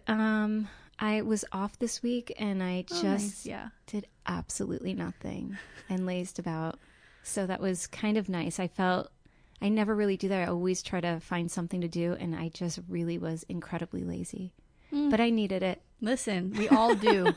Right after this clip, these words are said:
Speaker 1: <laughs>
Speaker 2: We all do. Wouldn't that be nice if everybody could get a break like
Speaker 1: Ugh,
Speaker 2: that, you know?
Speaker 1: I, I know. I just wish, uh, it really should be part of, uh,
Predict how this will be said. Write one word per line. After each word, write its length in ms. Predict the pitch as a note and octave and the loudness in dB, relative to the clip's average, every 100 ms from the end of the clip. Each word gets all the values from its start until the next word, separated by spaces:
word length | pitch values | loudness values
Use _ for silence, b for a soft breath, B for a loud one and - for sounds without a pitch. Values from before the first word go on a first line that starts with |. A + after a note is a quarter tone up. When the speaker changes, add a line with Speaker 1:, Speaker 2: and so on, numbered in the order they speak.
| - | 2
Speaker 1:
<laughs> 120 | C4+ | 2
Speaker 2:
We 140 | G#3+ - | 2 2
all 280 | G#3 A3 | 4 6
do. 300 | A3 F3+ D#3+ F#3 | 6 6 4 2
Wouldn't 240 | G#3 G#3+ | 2 4
that 140 | A3+ G#3+ | 4 2
be 100 | G3 | 2
nice 260 | F#3+ - | 2 0
if 80 | G#3+ | -4
everybody 320 | F#3 F#3+ G3 | -4 -2 -2
could 140 | F3+ - | -2 0
get 100 | A#3+ | 4
a 120 | B3+ | 6
break 100 | B3+ | 6
like 200 | A#3+ G#3 | 6 4
Speaker 1:
Ugh, 60 | G#3 | 2
Speaker 2:
that, 260 | E3+ - G3+ | 0 0 0
you 80 | |
know? 240 | F#3+ G3 A#3+ G#3 | 2 2 0 0
Speaker 1:
I, 60 | |
I 60 | A3 | 0
know. 180 | A3 G#3 | 2 0
I 80 | A3 | 0
just 240 | C#4 - | -2 0
wish, 260 | D4 C#4 B3+ | -2 0 0
uh, 340 | G#3+ F#3+ F#3+ - _ _ _ _ _ - _ _ | 2 2 -2 -6 _ _ _ _ _ -20 _ _
it 120 | C4 C#4 | -2 2
really 260 | D4+ E4 | 2 2
should 220 | - C#4+ | 0 0
be 120 | C4 A#3 | 0 -2
part 340 | - G#3+ - | 0 0 0
of, 320 | G#3 G3 F#3+ - | 0 0 -2 -4
uh, 360 | F3+ E3+ E3+ | -6 -4 -4